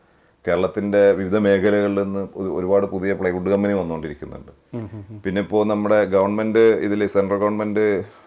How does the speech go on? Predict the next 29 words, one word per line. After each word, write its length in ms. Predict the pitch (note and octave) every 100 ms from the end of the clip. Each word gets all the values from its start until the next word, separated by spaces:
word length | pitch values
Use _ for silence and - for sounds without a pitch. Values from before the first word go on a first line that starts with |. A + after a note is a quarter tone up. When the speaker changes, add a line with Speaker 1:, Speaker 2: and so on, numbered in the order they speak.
| _ F2
Speaker 1:
ഉം, 200 | D2 D#2+
ആ, 380 | E2 D#2+ B1 G1+
ബി 160 | C#2+
ഐ 200 | F#2+ G#2+
എസ്, 260 | G#2 F#2 - -
അതായത് 580 | E2 F2+ F2+ G2+ - - E2+
ഐ 80 |
എസ് 280 | F#2 G2+ -
ഐ 140 | G#2 G#2 - _ _ _ _
മാൻഡേറ്ററി 480 | F2 G2 G#2+ G#2 G#2
ആക്കി 120 | E2
പ്ലൈവുഡിന്. 840 | D#2 C#2+ C2+ - - _ _ _
അപ്പോ 200 | C2+ E2
അതുകൊണ്ട് 240 | F#2 F#2+ G2
ഇനി 160 | G#2 G2+
പ്ലൈവുഡ് 380 | F#2 G2 G#2 G#2+
ഇമ്പോർട്ട് 500 | G2+ F#2+ G#2+ A2+ F#2+
നിൽക്കും. 200 | - - _ _ _ _ _ _ _ -
Speaker 2:
ഓക്കെ, 140 | B2 A#2+
അപ്പൊ 140 | A#2
എന്തുകൊണ്ട് 300 | C#3 D3+ D#3
നമുക്ക് 240 | F3 D#3 F3+
Speaker 1:
അപ്പൊ 180 | F3+
ഇവിടെ 480 | A#2 A2+ A2 B2+ B2+
പ്ലൈവുഡിന് 1200 | B2 A#2 G#2+ A2 G#2+ A#2+ A#2+ B2 F#2+ - G#2+ A2 A2
ഡിമാൻഡ് 360 | A2 A2 A2+ A2+
കൂടും, 480 | - G2+ G#2 C#2+ -
പക്ഷെ 180 | - G#2
അതിനുള്ള 380 | F#2+ G#2+ G#2+